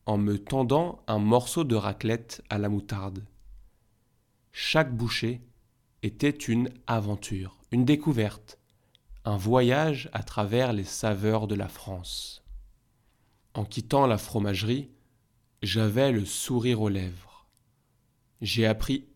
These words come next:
énormément de choses sur le fromage et sur la culture française. C'était une expérience inoubliable. Et si ça vous intéresse,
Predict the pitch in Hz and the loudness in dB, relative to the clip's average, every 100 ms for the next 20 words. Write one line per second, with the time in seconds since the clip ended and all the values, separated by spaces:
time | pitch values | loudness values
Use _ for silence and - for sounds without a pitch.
0 | - 143 131 143 151 135 117 113 101 101 | 2 6 8 8 8 8 6 4 2 -2
1 | - 139 147 135 - - _ - - - | 0 2 2 0 -8 -20 _ -20 -20 -12
2 | - 107 98 - 101 135 165 - - _ | -4 -2 -2 -2 2 2 2 -4 -10 _
3 | _ _ _ _ _ _ - 113 - - | _ _ _ _ _ _ -2 -2 0 -2
4 | 185 131 104 - - 156 - 185 175 - | 0 0 -2 -4 -2 -2 0 -4 -4 -8
5 | - 113 - 101 95 92 - - _ _ | -6 -4 -4 -4 -6 -10 -16 -20 _ _
6 | _ _ _ _ _ - _ _ _ _ | _ _ _ _ _ -20 _ _ _ _
7 | - - 110 135 127 - 107 117 - - | -12 -6 -4 0 -2 0 0 0 -2 -6
8 | 107 104 110 123 123 - - _ - 127 | -4 0 0 0 -2 -10 -14 _ 0 2
9 | 127 120 104 98 - - - _ _ _ | 4 2 0 -4 -6 -12 -20 _ _ _
10 | _ _ _ _ _ _ _ _ _ - | _ _ _ _ _ _ _ _ _ -6
11 | 104 - 147 143 117 107 104 101 104 101 | -4 0 0 4 4 4 0 -2 -2 0
12 | 139 - - | 0 -2 -12